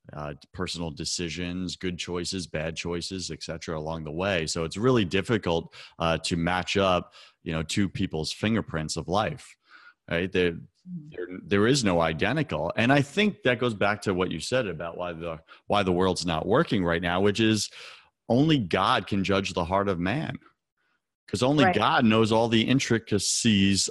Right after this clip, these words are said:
Speaker 1: of that human life and what each of us has been through and his plan for each of us. And all we can look at is observe the behavior of others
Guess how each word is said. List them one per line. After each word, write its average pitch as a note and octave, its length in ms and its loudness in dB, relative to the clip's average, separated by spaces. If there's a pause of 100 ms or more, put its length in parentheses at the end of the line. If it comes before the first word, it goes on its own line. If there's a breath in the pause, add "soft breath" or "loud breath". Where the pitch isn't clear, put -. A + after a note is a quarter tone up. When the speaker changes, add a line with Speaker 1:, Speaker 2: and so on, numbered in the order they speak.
(120)
Speaker 1:
of G#2+ 480 2
that G2+ 240 0
human G#2 500 -2
life C#3+ 460 -2
and F2+ 160 -4
what G#2 280 2 (420)
each E3 260 4
of G2 140 4
us F#2 260 0
has G2 240 -2
been G#2+ 300 -2
through E2 340 -6 (880)
and F#2+ 160 0
his A2 220 2
plan G3 420 0
for F2 220 -2
each F2 280 -4
of D#2 140 -2
us. - 480 -6 (640)
And A2+ 640 2 (760)
all D3 260 6
we B2+ 180 6
can A2+ 200 0
look G2+ 180 2
at G#2 320 2
is G2 160 -2
observe F#2 440 -4
the F#2 80 -2
behavior F2+ 600 -2
of D#2 120 -6
others E2+ 580 -6